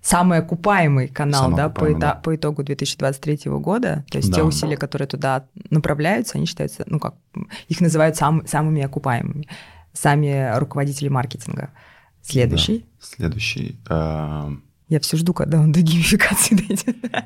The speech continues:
Speaker 2: Игорь, мы стали запускать, э, не так давно, где-то, ну, может быть, полтора года назад.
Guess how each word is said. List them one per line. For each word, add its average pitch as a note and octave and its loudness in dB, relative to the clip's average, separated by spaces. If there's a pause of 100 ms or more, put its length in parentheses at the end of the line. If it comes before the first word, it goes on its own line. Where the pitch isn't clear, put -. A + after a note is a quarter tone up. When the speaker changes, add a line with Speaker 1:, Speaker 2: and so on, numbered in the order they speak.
(340)
Speaker 2:
Игорь, F2 0
мы F2 0
стали E2+ 0
запускать, E2 -4
э, G#1 -10 (420)
не C#2+ -2
так D#2+ 0
давно, F2 -2 (260)
где-то, D#2+ -6
ну, D#2+ 2
может D#2 -4
быть, D#2+ -8
полтора E2+ -2
года B2 -2
назад. F2+ -6